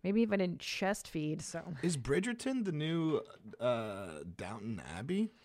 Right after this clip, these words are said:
Speaker 2: Is that what's going
Speaker 1: Mm,
Speaker 2: on?
Speaker 1: well, Downton is like,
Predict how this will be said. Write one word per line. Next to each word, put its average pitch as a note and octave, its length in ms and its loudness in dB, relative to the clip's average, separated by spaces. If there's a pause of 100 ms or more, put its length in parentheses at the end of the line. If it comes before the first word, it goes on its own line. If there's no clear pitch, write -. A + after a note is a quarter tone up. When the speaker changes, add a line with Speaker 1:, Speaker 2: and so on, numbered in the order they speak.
(120)
Speaker 2:
Is - 80 -12
that G2 140 -6
what's F#3 140 -6
going A3 240 4
Speaker 1:
Mm, G#3+ 80 2
Speaker 2:
on? A3+ 60 2
Speaker 1:
well, C4 200 8
Downton D4+ 560 4
is A3+ 240 6
like, F3 520 2